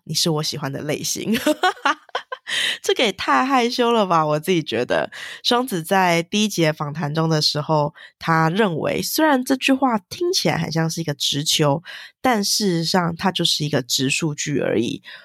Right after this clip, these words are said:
说出了一个他自己非常直观的想法。根据廷和的印象，他觉得双子说出这句话的时候，他事实上是非常冷静的。这个态度仿佛就像在说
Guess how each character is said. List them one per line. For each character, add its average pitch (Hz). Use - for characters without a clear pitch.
说 196
出 196
了 170
一 -
个 156
他 165
自 170
己 -
非 165
常 160
直 -
观 151
的 151
想 -
法。 -
根 190
据 196
廷 175
和 208
的 165
印 165
象， 156
他 165
觉 143
得 131
双 240
子 196
说 185
出 196
这 269
句 240
话 208
的 151
时 160
候， 151
他 160
事 160
实 165
上 160
是 -
非 214
常 160
冷 156
静 175
的。 -
这 320
个 294
态 339
度 311
仿 160
佛 160
就 185
像 190
在 180
说 165